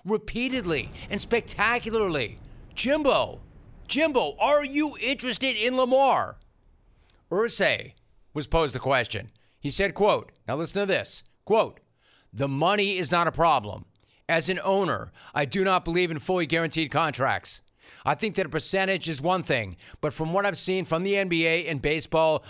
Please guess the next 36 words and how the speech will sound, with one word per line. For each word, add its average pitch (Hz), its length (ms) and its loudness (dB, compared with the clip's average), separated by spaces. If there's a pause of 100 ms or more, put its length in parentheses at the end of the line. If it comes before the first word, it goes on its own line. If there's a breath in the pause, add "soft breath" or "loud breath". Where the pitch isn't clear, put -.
(180 loud breath)
I 156 120 6
don't 202 200 -2
see 185 240 -2
it 180 100 0
as 156 160 -2
a 160 120 0
positive 165 580 -2
competitively." 135 760 -2 (600)
He 156 120 -6
goes 175 240 0
on, 170 180 2
quote, 165 400 0 (800)
"For 160 180 -2
me, 185 360 0 (260 loud breath)
for 147 120 -6
the 139 100 -2
good 185 180 0
of 185 60 0
the 185 60 2
game, 160 480 0 (300 loud breath)
boy, 147 460 2 (260 loud breath)
I 175 140 6
don't 208 200 0
believe 165 320 0
guaranteed 151 440 -2
contracts 143 600 0 (180 loud breath)
would 147 140 -4
be 147 100 -4
good 160 240 -4
for 170 120 0
our 143 140 2
game 151 280 0
at 156 180 2
all, 127 340 2
at 190 160 4
all. 147 420 2